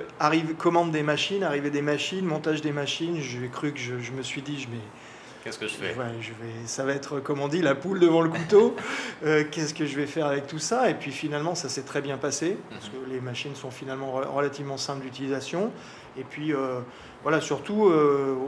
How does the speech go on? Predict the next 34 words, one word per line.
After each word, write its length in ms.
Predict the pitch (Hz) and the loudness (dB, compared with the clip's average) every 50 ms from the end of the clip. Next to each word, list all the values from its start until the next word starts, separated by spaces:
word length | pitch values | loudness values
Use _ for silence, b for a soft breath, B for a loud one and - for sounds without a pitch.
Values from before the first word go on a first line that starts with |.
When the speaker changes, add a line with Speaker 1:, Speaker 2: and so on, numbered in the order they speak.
| 139 131 127 - 147 | -4 -6 -8 -6 -6
Speaker 1:
enfin, 200 | 143 - 156 147 | -2 0 0 2
il 80 | 143 | 2
y 20 | 135 | 0
a 60 | 131 | 0
plein 180 | - 165 160 | 2 2 2
d'aspects, 540 | 156 143 135 135 - - 214 233 240 233 196 143 | 2 2 0 -2 -4 -4 -2 0 2 2 2 2
du, 160 | 135 135 131 - | 0 -4 -6 -6
donc 180 | 147 143 147 143 | -6 -4 -4 -4
du 140 | 151 190 | -4 -4
juridique, 600 | 180 156 156 143 139 143 139 143 185 220 220 180 156 | -4 -2 -2 -2 -2 -2 -4 -4 -4 -4 -4 -4 -2
de 140 | 160 156 151 | 0 2 2
la 120 | 147 139 | 4 2
logistique, 760 | 139 139 135 131 131 123 - - - 220 226 226 214 - - | 2 0 -2 -4 -6 -8 -8 -8 -6 -4 -4 -4 -4 -4 -2
euh, 160 | 156 143 131 123 B B B B B B 143 131 | 0 0 0 -2 B B B B B B -8 -2
de 80 | 143 156 | 0 2
l'import, 600 | 151 151 156 160 160 160 165 196 208 220 202 160 | 2 2 2 0 0 0 2 4 6 6 6 4
de 100 | 131 143 | 4 2
l'export. 640 | 139 147 147 147 - - - - 208 214 220 220 214 | 4 4 4 2 0 -4 -2 2 4 4 4 4 2
Speaker 2:
Mhm. 40 | 214 - - - - - - - - - - - - - - - - 160 143 | 0 -4 -12 -16 -20 -20 -20 -20 -20 -20 -20 -20 -16 -14 -14 -12 -10 -8 -6
Speaker 1:
Euh, 120 | 139 135 131 127 127 123 139 | -6 -6 -6 -6 -6 -6 -8
et 40 | |
puis 200 | 123 - - 156 | -8 -8 -8 -6
cette 220 | 139 - 156 143 - | -4 -2 -2 -4 -2
formulation, 680 | - - 160 147 151 151 143 143 147 - - - 208 220 214 | -2 -2 -2 0 0 0 0 0 -2 -2 -2 -2 -2 -2 -2
cette, 300 | 214 - 143 - - 147 | -2 -4 -4 -4 -4 -6
euh, 120 | 131 131 131 B B B B B B B B B - - | -6 -6 -8 B B B B B B B B B -8 -4
convertir 540 | 170 165 160 165 170 165 165 - 214 196 | -2 0 2 2 2 0 0 2 2 2
l'idée, 540 | 175 160 165 160 156 160 180 180 185 185 175 156 | 2 2 0 0 4 6 6 6 6 6 4 4
euh, 340 | 135 135 135 127 131 131 135 - | 4 2 2 0 -2 -2 -4 -4
en 140 | - 156 151 | -4 -4 -6
produit, 800 | 127 - - 160 147 147 151 160 190 208 220 220 220 214 170 143 | -6 -2 0 0 0 2 0 -2 -4 -4 -4 -4 -4 -2 -2 -2
euh, 60 | 135 131 123 120 120 - - B B B B B B - 139 | -2 -2 -4 -6 -8 -10 -14 B B B B B B -8 -2
voilà, 200 | 139 175 185 160 | 0 0 0 0
c'est, 280 | 175 - 139 127 123 | -2 -4 -4 -4 -4